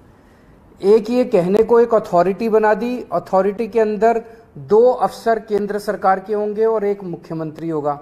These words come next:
तो इसके अंदर मुख्यमंत्री के ऊपर दो अफसरों को बिठा दिया। तो हर जगह इन्होंने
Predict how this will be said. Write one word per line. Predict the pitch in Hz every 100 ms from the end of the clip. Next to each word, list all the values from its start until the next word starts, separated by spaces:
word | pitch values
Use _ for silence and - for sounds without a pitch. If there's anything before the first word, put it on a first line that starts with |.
| - _ _ _ _ _
तो | 185 190
इसके | 202 - 240
अंदर | 226 226 233
मुख्यमंत्री | 220 208 226 214 214 208
के | 220
ऊपर | 220 208 202
दो | 175
अफसरों | 190 - 180 165
को | 151
बिठा | 143 127 135
दिया। | 123 120 127 - _ _ _ _ - _ _ _ _ - _ - -
तो | 214
हर | 190 170 247
जगह | 226 254 262
इन्होंने | 262 220 226 233 240 254